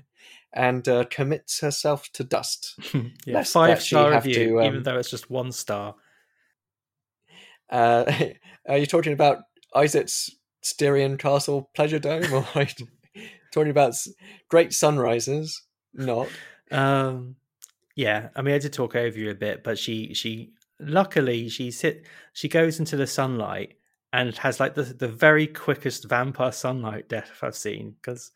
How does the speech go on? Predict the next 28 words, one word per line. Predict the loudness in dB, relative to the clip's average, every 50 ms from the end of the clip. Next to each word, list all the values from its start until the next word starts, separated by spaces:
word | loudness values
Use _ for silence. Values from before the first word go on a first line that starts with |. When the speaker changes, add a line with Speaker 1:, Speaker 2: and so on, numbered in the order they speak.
| _ -6 -2
Speaker 1:
Yes, | 0 0 0 0 -2
the | -4 -2
Speaker 2:
she | 0
Speaker 1:
most | 0 0 0 0
sort | -2 -4 -4
of | -4 -4
beautiful | -2 -2 -2 0 -2 -2 0 2 2 4 4 4 2 2 0 -2 -6 _ 2
dusting | 2 2 2 0 0 2 2 2 2 0 -6 -8 -8 -10 -10 -14 -18 _ _ _ -10 -8 -6
that | -4 -4 -4
she | -4 -4
Speaker 2:
<laughs> | -2 -2
Speaker 1:
disappears, | -2 -2 -4 -4 0 2 2 2 2 2 0 0 -2 -4 -6 -8 _ -8
Speaker 2:
Yeah. | -6 -6 -4 -6 -6 -2
Speaker 1:
rather | 4 6 6 6 6 4 2
than, | 4 6 6 6 6 4
like, | 4 4 4 2 0 -4 _ _ _ -18 -18
horrible | -2 2 4 6 6 6 6 4 4 4 4 4 4 2 0 -6 -16 _ _ _ _ _ _ _ 4
Speaker 2:
I've | 4 4 4
ge-, | 4 0 2
Speaker 1:
bu-, | 4 4 4
Speaker 2:
I've | 6 8
changed | 10 12 12 12
my | 12
mind, | 10 8 8 8
Speaker 1:
bubbling | 6
Speaker 2:
I've | 6
changed | 6 6 6 8
my | 8